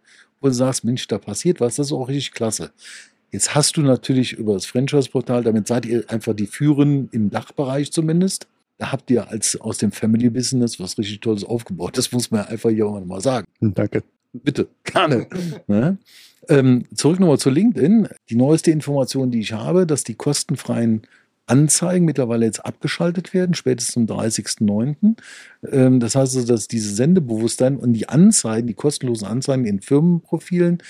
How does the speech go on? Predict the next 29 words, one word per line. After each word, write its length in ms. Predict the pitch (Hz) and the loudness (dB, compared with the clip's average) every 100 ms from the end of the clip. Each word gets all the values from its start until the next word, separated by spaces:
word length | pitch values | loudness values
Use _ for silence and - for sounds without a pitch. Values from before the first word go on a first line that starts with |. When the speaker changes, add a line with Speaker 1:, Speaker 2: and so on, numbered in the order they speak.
| - - _ - | -20 -20 _ -2
Speaker 1:
ähm, 480 | 147 131 135 131 117 _ _ _ | 4 6 6 4 0 _ _ _
hat 160 | - | -2
ja 60 | 123 | -2
eh 160 | 135 135 | 2 2
keiner 280 | 131 127 | 4 2
gefunden, 440 | 113 110 139 180 151 | 2 0 2 2 4
weil 140 | 123 | 4
der 120 | 113 | 4
Firma 380 | 101 - 135 127 | 0 2 4 2
folgt 340 | - 113 110 - | 2 0 0 -4
keiner. 420 | 107 139 202 277 _ | -2 2 2 0 _
Speaker 2:
Ja. 80 | 123 107 - _ _ _ _ | -20 -20 -20 _ _ _ _
Speaker 1:
Also 240 | 139 143 135 | 4 4 4
die, 220 | - 127 - | -4 -12 -10
die 160 | 117 | -6
bauen 400 | 123 113 143 185 | -4 0 4 4
ihr 160 | 156 151 | 4 2
Marketing 560 | 139 131 143 143 160 151 | 0 -4 -6 -2 -2 0
auch 320 | 131 151 - | 2 2 2
um. 180 | 101 98 | -2 -2
Die 120 | 104 | -2
sagen 320 | 113 113 131 | -4 -4 -2
aber 220 | 131 101 | -2 -4
auch, 280 | 95 139 180 | 0 -2 0
„Wir 160 | 120 101 | -2 2
wollen 200 | 123 131 | 0 -2
auch 120 | 131 | -6
Jobbörse 520 | 127 160 147 113 98 | -4 0 2 2 0
sein.“ 340 | 87 85 82 | -6 -10 -12